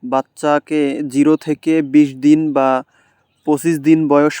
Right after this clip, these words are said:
পর্যন্ত সোনালী স্টার্টার বা ব্রয়লার স্টার্টার খাবার দিবেন। এবং বাচ্চার বয়স যখন ছাব্বিশ থেকে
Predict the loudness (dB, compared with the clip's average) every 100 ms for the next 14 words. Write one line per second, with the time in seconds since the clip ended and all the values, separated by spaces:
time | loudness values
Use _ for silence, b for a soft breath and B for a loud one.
0 | -2 0 2 0 0 0 0 _ b b
1 | b -12 -4 0 0 0 -2 -6 -4 0
2 | 0 -2 -8 _ _ -4 0 0 0 0
3 | 2 0 -2 -8 -10 -8 -8 -8 -4 -4
4 | -4 -6 -8 -10 -14 _ _ b b b
5 | -8 -2 2 2 2 -6 b b b -8
6 | -6 -2 -4 0 2 2 0 -4 -6 -6
7 | -4 -4 -2 -2 -6 _ -10 -8 -2 -2
8 | -2 -6 -8 -4 -2